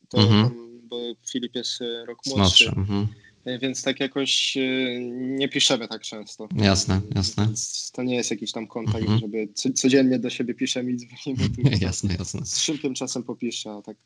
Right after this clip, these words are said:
Speaker 1: e, resztę z, e, Bejger chyba też wrócił do Śląska, z tego co
Speaker 2: Tak, jest
Speaker 1: widziałem,
Speaker 2: Śląsk w tej
Speaker 1: ale, ale
Speaker 2: chwili.
Speaker 1: też, też nie mieliśmy kontaktu,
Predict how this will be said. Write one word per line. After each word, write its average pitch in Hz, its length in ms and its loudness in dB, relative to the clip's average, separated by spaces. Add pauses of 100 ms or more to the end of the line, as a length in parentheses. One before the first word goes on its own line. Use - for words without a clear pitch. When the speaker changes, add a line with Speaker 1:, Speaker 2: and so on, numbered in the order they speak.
(140)
Speaker 1:
e, 113 240 -10
resztę 120 380 -4 (480)
z, - 440 -2
e, 127 40 2 (800)
Bejger 123 520 -2
chyba 117 180 -6
też 113 160 -8
wrócił 117 280 -4
do 113 100 -6
Śląska, 127 400 -6
z - 80 -10
tego 117 160 -6
co 104 40 -14
Speaker 2:
Tak, 98 240 4
jest 90 120 -2
Speaker 1:
widziałem, 92 200 2
Speaker 2:
Śląsk 117 160 -2
w - 20 2
tej 123 80 6
Speaker 1:
ale, 131 100 0
ale 135 160 2
Speaker 2:
chwili. 131 60 -8
Speaker 1:
też, 127 220 2
też - 200 -2
nie 113 80 -8
mieliśmy 104 360 -12
kontaktu, 107 520 -18